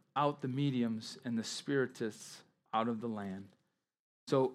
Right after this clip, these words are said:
it happened in those days. What are those days? We all have days like that, right?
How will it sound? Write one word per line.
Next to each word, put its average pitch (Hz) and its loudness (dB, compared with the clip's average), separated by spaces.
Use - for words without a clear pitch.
it 139 4
happened 226 10
in 208 12
those 208 12
days. 160 10
What 190 12
are - 12
those 202 12
days? 151 10
We 165 10
all 185 12
have 170 10
days 180 12
like 147 6
that, 127 8
right? 156 8